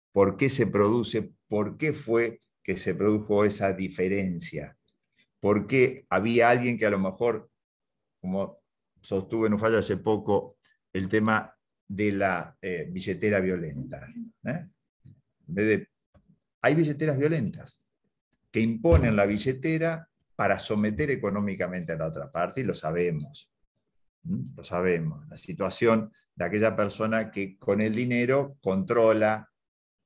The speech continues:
eh, da cuentagotas, por ahí un poquito más, por ahí un poquito menos, pero la mayor parte, ¿verdad?, la sigue controlando y manejando. Eso se ve.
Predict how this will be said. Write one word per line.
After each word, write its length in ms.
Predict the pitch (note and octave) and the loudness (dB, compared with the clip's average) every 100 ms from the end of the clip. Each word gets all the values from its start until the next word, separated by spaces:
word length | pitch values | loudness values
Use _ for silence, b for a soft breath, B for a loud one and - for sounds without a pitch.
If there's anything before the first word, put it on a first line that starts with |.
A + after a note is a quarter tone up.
| _ _ _ _ _ - | _ _ _ _ _ 0
eh, 580 | G#2+ G2+ G2 F#2+ E2 - - - _ | 0 2 2 0 -2 -12 -20 -20 _
da 340 | F#2+ A#2+ A#2 A#2+ | -2 2 2 2
cuentagotas, 1040 | A#2 A2 A2 A#2 A#2+ G2 G#2+ G#2 - _ _ _ _ _ _ _ _ _ _ _ _ _ _ _ _ - | -2 0 -2 0 -2 -2 -4 -6 -12 _ _ _ _ _ _ _ _ _ _ _ _ _ _ _ _ -2
por 160 | G#2 | 2
ahí 420 | G2 A2+ B2 - - | 4 4 2 -2 -8
un 120 | F#2+ | -4
poquito 400 | F#2+ F#2 G2+ A#2 | -4 -2 -2 0
más, 400 | B2 A#2+ A2+ - _ _ _ _ _ _ | 2 2 0 -6 _ _ _ _ _ _
por 140 | E2+ | -6
ahí 80 | F#2+ | -4
un 80 | F2 | -4
poquito 360 | F#2 G2 F#2+ | -6 -4 -2
menos, 540 | B2+ B2 G#2+ G#2+ A2+ - _ _ - | 0 2 2 0 -2 -12 _ _ 2
pero 260 | C3+ C#3 | 4 6
la 120 | B2 | 6
mayor 400 | A2+ A2+ B2 C3 | 4 2 2 0
parte, 540 | B2+ A#2+ A2 C#3 C#3+ - _ _ _ _ | 2 0 0 -4 -4 -8 _ _ _ _
¿verdad?, 440 | F#2 F2+ G#2 A#2+ | -4 0 2 2
la 240 | G#2+ F#2+ - | 2 -2 -6
sigue 320 | - G2+ G2 | -10 -6 -4
controlando 580 | F#2 F#2 F#2 F#2+ G2 F#2 | -4 -4 -2 0 0 -2
y 40 | |
manejando. 680 | E2+ D#2+ D2+ - - _ _ _ _ _ _ _ _ _ _ _ _ _ _ - | -4 -8 -10 -12 -20 _ _ _ _ _ _ _ _ _ _ _ _ _ _ -4
Eso 220 | G#2+ A#2+ | -2 -2
se 160 | - A2 | 0 4
ve. 340 | B2 F2+ - | 4 2 -2